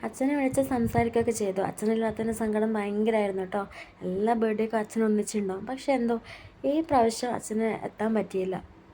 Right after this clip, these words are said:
അങ്ങനെ ഇതാ കേക്കൊക്കെ മുറിച്ച്, ആ, അങ്ങോട്ടും ഇങ്ങോട്ടുമൊക്കെ കൊടുത്ത് ഭയങ്കര സന്തോഷമായിട്ട് ആ ഒരു ഇത് കഴിഞ്ഞു കേട്ടോ. പിന്നെ അവൾ പഠിക്കാനിരുന്നു. "നാളെ എക്സാമാണ്, എനിക്ക് പഠിക്കണം" എന്നൊക്കെ പറഞ്ഞുകൊണ്ടിരിക്കുക. അങ്ങനെ ഇതാ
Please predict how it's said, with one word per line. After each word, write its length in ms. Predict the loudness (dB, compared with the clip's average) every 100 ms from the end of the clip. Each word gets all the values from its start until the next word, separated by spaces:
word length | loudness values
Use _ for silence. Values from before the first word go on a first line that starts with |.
| -20 _ -8
അങ്ങനെ 220 | -4 0 0
ഇതാ 180 | 0 -2 -4 -4
കേക്കൊക്കെ 420 | -2 0 -2 0
മുറിച്ച്, 480 | 2 0 -2 -4 -2 -2 -2 -18 -20 -16 -6
ആ, 40 | 0 0 2
അങ്ങോട്ടും 320 | 2 2 2
ഇങ്ങോട്ടുമൊക്കെ 380 | 0 0 0 -2
കൊടുത്ത് 540 | -2 -2 -2 0 0 0 -8 -20 -20 -20 -20 -20 _ -16 -4
ഭയങ്കര 300 | -2 0 -2
സന്തോഷമായിട്ട് 960 | 0 0 0 2 2 2 0 0 0 0 2
ആ 80 | 2
ഒരു 140 | 4 2
ഇത് 240 | 0 -2
കഴിഞ്ഞു 280 | 0 0 0
കേട്ടോ. 220 | -2 -2 -4 -8 -20 -20 0
പിന്നെ 200 | 4 6
അവൾ 200 | 6 4 4 2 0
പഠിക്കാനിരുന്നു. 680 | 0 2 2 2 0 -2 -6 -14 -20 -6
"നാളെ 200 | 2 4 4
എക്സാമാണ്, 600 | 0 2 2 4 2 2
എനിക്ക് 320 | 0 -2 -2
പഠിക്കണം" 440 | -2 -2 -2 0
എന്നൊക്കെ 260 | 2 2 0
പറഞ്ഞുകൊണ്ടിരിക്കുക. 840 | 0 0 2 4 6 4 4 -2 -4 -4 -16 -20 -20 -16
അങ്ങനെ 180 | -8 -2
ഇതാ 200 | 0 0